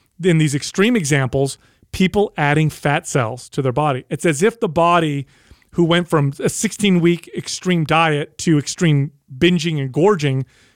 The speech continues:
is trying to find a way to capture all this extra energy. And it's actually adding fat cells. So in my space, you know, you, you, you know, athletes will talk about burnout. Like,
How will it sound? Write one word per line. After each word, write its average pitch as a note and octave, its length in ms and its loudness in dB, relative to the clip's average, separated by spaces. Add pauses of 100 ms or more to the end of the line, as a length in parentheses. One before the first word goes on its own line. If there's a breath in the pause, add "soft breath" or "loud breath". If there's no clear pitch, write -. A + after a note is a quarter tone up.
(480 soft breath)
is - 140 -4
trying G#3 260 -2
to F3 60 0
find G3+ 400 0
a G3 40 4
way F#3 140 4
to E3+ 80 0
capture D#3+ 460 -2
all C#3+ 100 0
this C#3 160 -2
extra - 300 -4
energy. B2+ 420 0 (340 soft breath)
And D#3+ 60 0
it's D3+ 200 -2
actually F3+ 380 -2
adding D3 320 0
fat F3+ 300 0
cells. C3+ 260 -8 (340 soft breath)
So E3+ 220 0
in D#3 100 0
my F3+ 200 2
space, C#3+ 560 -2 (520 soft breath)
you D#3 100 2
know, C#3+ 240 4
you, D3+ 220 0
you, F3 200 -2 (220)
you F3+ 100 -2
know, D3 100 -4
athletes F3 380 -2
will F3 60 -2
talk D#3+ 180 0
about C#3 240 -4
burnout. D#3 440 2 (800)
Like, D#3 160 -6